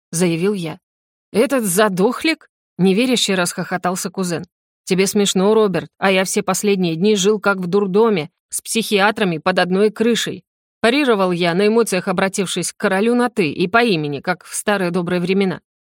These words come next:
Врачи отлавливали в моем поместье принцев, которые заявлялись в Таурис убить дракона, чтобы жениться на принцессе. Я не собирался причинять вреда ни одному из них, действовал чисто на рефлексах. «Ага, как в присказке.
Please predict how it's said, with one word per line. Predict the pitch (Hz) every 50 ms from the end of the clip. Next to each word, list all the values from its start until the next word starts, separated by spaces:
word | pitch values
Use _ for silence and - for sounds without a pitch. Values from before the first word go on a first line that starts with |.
| _ _ _ - 180
Врачи | 202 208 190 - - 214
отлавливали | 196 196 190 185 180 190 196 208 208 185 185 185 185
в | 180
моем | 185 196 190 190 196 202 180
поместье | 180 175 180 196 202 - - 185
принцев, | - - 175 202 233 233 214 - 156 - _ -
которые | - 202 185 214 214 208
заявлялись | 175 175 190 208 208 208 208 208 202 180 170 -
в | - -
Таурис | - - 233 240 240 214 202 185 175 - 202
убить | 185 180 233 220
дракона, | 190 220 233 247 - - 208 180 160 143
чтобы | 139 - - 202 175 196 180
жениться | 156 190 190 190 214 226 - - 190
на | 165 165
принцессе. | 160 180 190 196 185 - 165 147 151 - - - 180 _ _ _ _ -
Я | 170 190 226
не | 226 233 233
собирался | - 254 220 240 254 262 254 247 - - 226
причинять | 214 233 240 - 247 240 226 220 214
вреда | 226 220 233 220 220 226 220
ни | 226 233
одному | 233 233 214 233 226 233 233
из | 247 240 214
них, | 240 233 202 151 - _ _ _ _ _
действовал | - 165 185 247 262 262 - - 220 190 175 170 160
чисто | - - - 254 262 - - 247
на | 233 240
рефлексах. | 233 240 233 - 240 202 165 147 - - - - - _ _ _ _ _ _ _ _ _ _ _ _ -
«Ага, | - 196 214 254 262 247 254 240 226 220 220 208
как | - 226 202 196 -
в | - -
присказке. | - 220 226 214 220 - - - 233 196 - - 240 226 214